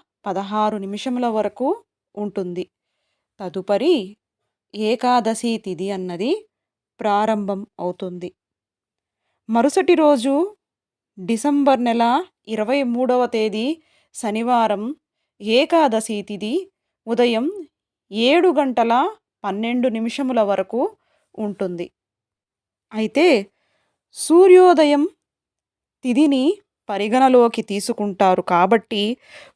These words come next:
ముక్కోటి ఏకాదశిని డిసెంబర్ నెల ఇరవై మూడున జరుపుకుంటారు. ఇక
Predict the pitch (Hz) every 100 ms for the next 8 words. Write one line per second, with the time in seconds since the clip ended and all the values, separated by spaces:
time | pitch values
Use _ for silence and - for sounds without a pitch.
0 | 247 330 - 359 349 285 220 208 233 277
1 | 277 226 226 226 208 220 320 _ _ _
2 | 196 247 381 370 339 285 262 240 233 277
3 | 392 _ _ - 233 269 349 262 240 208
4 | 208 330 - _ 190 190 202 233 220 202
5 | 190 190 180 190 _ _ _ _ _ _
6 | _ _ _ _ _ - 302 311 269 269